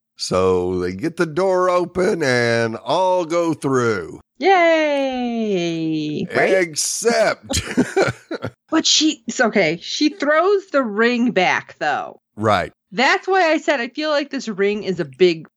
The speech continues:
Speaker 2: frickin' deal.
Speaker 1: I, yeah, I think it's gonna come back. It's definitely gonna play some importance.
Speaker 2: And when she says basically the same thing, "No more stupid rings, we're living for ourselves," and throws the ring into the garden,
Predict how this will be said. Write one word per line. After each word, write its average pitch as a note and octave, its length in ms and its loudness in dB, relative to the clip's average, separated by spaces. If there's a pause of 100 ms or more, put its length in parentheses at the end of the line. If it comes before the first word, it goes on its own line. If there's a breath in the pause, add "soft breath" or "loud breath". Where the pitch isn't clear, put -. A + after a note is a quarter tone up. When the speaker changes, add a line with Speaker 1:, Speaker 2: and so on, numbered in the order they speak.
Speaker 2:
frickin' D#3+ 320 -4
deal. C3 400 -2
Speaker 1:
I, G#2 460 0 (220)
yeah, G#2+ 180 0
I - 40 4
think D3+ 260 0
it's G#3 160 -4
gonna D#3 240 2
come C#3+ 240 0
back. B2 340 4 (120)
It's A2+ 260 -2
definitely B2+ 400 2
gonna A2 180 0
play G#2+ 300 0
some G#2 180 -8
importance. F2+ 680 -6 (500)
Speaker 2:
And F3+ 280 2
when F3+ 220 0
she G#3 240 -4
says F3+ 520 0
basically F3 420 -4
the E3+ 80 -4
same D#3 280 -2
thing, E3+ 300 0
"No E3+ 140 -2
more E3 120 -2
stupid F#3 420 0
rings, E3 520 -2
we're D3 240 -6
living E3 320 0
for D#3+ 140 2
ourselves," D#3 520 2
and D3+ 160 -4
throws F3+ 240 2
the F#3 100 2
ring E3 240 0
into C4+ 400 2
the B3+ 100 0
garden, F3+ 520 -2